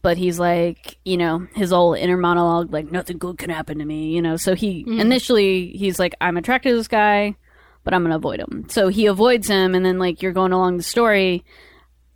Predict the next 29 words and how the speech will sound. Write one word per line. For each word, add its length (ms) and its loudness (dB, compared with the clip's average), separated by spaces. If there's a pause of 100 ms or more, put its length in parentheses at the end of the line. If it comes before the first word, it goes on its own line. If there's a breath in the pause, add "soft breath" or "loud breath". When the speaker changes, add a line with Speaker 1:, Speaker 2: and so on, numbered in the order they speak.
(100)
Speaker 1:
of, 320 -2 (180)
you 160 -2
know, 220 -2
the 160 -10
book, 340 2 (200)
and 180 0
then 340 2
he 200 -6
just 480 -4
serendipitously 1080 -2
just 400 -8
keeps 320 -6
running 240 -4
into 240 -4
him. 280 -6 (500)
And 140 0
then 140 0
they 100 0
strike 300 -2
up 100 -10
a 40 -8
rela-, 440 -4
little 460 -2
romantic 480 -4
relationship. 680 -2
And, 400 0 (220)
of 160 2
course, 260 -2
he 240 -4